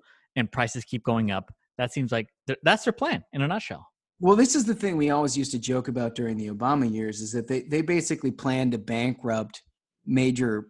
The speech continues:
Speaker 2: sections of this country that rely on fossil fuels in order to, you know, do everything from heat their homes to their own jobs to their culture to everything around them, fund their schools or whatever.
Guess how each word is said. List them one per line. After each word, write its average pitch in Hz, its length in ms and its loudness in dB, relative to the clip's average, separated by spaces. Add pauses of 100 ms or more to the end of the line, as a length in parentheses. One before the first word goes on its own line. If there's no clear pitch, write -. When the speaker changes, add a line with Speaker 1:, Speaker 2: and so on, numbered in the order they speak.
(140)
Speaker 2:
sections 123 580 0
of 107 100 -4
this 107 160 -4
country 117 640 -2 (360)
that 131 100 0
rely 120 540 2
on 113 180 0
fossil 110 420 -4
fuels 110 720 -2 (2000)
in 131 140 2
order 123 280 2
to, 113 400 -2 (1080)
you 143 140 0
know, 113 240 0 (560)
do 147 220 4
everything 143 260 6
from 123 160 2
heat 127 200 0
their 127 120 2
homes 131 400 2
to - 80 -6
their 127 160 0
own 127 140 2
jobs 123 400 4
to - 80 -2
their 120 120 -2
culture 123 480 0
to 117 100 2
everything 113 300 0
around 151 320 2
them, 113 100 0
fund - 380 0
their 120 100 0
schools 123 440 -2
or 104 40 -8
whatever. 123 440 4